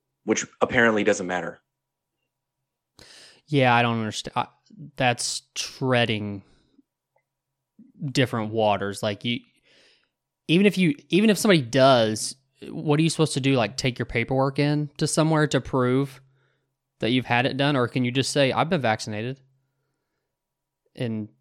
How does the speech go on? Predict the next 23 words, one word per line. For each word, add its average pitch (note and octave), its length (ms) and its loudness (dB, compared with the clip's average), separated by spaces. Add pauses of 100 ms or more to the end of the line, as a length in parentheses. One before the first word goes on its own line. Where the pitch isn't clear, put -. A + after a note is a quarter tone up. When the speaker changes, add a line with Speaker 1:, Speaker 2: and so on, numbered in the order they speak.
(160)
Speaker 1:
You A2 120 -14
can A2 100 0
just F#2+ 160 0
say G#2 260 8
it. - 100 2
Speaker 2:
you C#3 180 -2
can, C3 640 0
but A#2+ 240 0 (220)
then C3+ 220 0
you C3+ 60 2
Speaker 1:
Should C3+ 80 4
Speaker 2:
just - 0 -
Speaker 1:
be D#3 60 10
Speaker 2:
have C#3+ 60 10
Speaker 1:
like C#3 100 6
the C3 60 0
Speaker 2:
to C3 40 6
Speaker 1:
movie B2+ 220 6
Contagion. A#2 680 2
You G2+ 80 -6
gotta G#2+ 180 6
wear G#2 300 6
a, F#2+ 320 0